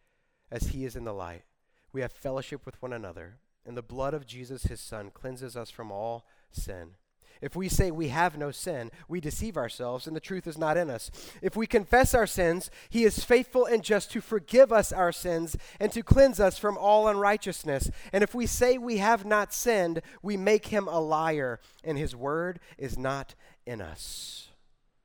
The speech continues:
Listen to God's word and trust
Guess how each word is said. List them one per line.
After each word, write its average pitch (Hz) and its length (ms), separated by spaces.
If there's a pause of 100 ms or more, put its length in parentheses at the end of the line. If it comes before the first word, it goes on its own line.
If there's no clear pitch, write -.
(400)
Listen 190 640 (220)
to 170 280
God's 127 460
word 107 480 (480)
and 131 240
trust - 720